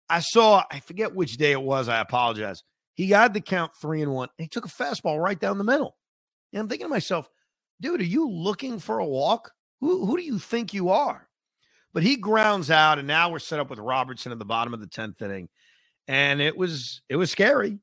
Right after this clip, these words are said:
<laughs> You know, he hits Langoliers to start it. He makes the play, even though he bobbled a little bit on the bunt sacrifice,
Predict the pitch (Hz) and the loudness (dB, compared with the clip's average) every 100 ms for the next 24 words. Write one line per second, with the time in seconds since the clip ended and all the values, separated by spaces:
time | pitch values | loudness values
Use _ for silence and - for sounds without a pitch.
0 | - - _ _ 220 - - 185 180 - | -16 -20 _ _ -2 0 -2 0 -2 0
1 | 226 170 - _ - - 135 165 196 196 | -2 -4 -14 _ -20 -16 0 2 4 0
2 | 185 185 190 151 - - - 175 170 165 | 0 2 0 -2 -8 -10 -2 2 2 2
3 | 165 _ _ _ _ _ 156 135 147 170 | -2 _ _ _ _ _ -8 -8 -2 2
4 | 202 - - 170 139 - 180 202 190 151 | 4 2 -2 -4 -4 -4 4 6 8 6
5 | 156 170 151 151 160 156 123 117 165 170 | 2 -4 -4 -2 0 -2 -4 0 2 4
6 | 170 147 139 135 131 139 131 113 143 143 | 2 -2 -6 -4 -2 0 -2 -2 -4 -4
7 | - 131 - 117 - 127 123 110 | -2 -2 -4 -8 -2 0 0 -6